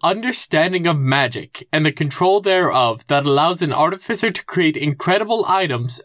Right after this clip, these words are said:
and a society of artificers to create entire cities filled with the most wondrous devices. An artificer's devices are not to be trifled with.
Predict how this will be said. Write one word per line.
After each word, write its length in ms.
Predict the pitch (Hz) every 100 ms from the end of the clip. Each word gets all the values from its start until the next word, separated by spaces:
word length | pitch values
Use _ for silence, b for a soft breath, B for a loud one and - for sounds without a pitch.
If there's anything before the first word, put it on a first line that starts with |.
| -
and 140 | 156
a 60 | 143
society 600 | - 139 - 190 285 269
of 140 | 143
artificers 720 | 131 123 120 135 123 135 139 - _ _ -
to 140 | -
create 360 | 185 208 190 190
entire 640 | 175 170 160 190 202 185
cities 680 | 180 - - 269 202 160 151 - _ _ _ -
filled 320 | 220 208 165
with 300 | 151 147 -
the 180 | 185 202
most 340 | 180 170 160 -
wondrous 760 | 151 151 190 180 139 127 123 -
devices. 840 | - 127 139 135 123 - 139 - _ _ _ _ -
An 140 | 165
artificer's 720 | - 180 254 - 277 269 220
devices 680 | - 151 151 165 175 123 120
are 180 | 143 156
not 240 | 160 170
to 100 | 180
be 140 | 190 175
trifled 680 | - - 175 - - 117
with. 240 | 113 107